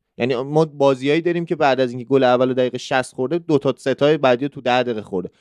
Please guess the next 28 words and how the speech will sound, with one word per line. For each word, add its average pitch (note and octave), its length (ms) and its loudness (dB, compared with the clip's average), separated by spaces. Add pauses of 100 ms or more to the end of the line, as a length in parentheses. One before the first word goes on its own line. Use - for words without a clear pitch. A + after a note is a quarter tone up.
(120)
چون F3+ 200 -4
براش F3 260 2
کلین E3 380 0
شیت F3+ 300 -2
مهم G#2+ 240 0
بوده. G#2 180 -4
بعد E3 200 2
از D#3+ 100 -6
اینکه C#3 160 -10
گل C#3+ 140 2
خورده C#3+ 320 0
دیگه E3 240 -2
نابود D3 360 2
شده، G#2 300 -2 (100)
اون C#3 360 -8
روانی C3+ 580 -2
دروازه‌بان C3 560 -2
نابود B2 340 2
شده. F2 340 -8
و A2+ 200 4 (460)
خب، C#3 280 0
اه، C3 80 0
این C#3 460 0
آپشن‌های C#3 680 -2
عجیب، B2+ 460 -4
مثلاً A#2 440 -6
گلزنی B2 640 2
مهاجم، G2 520 2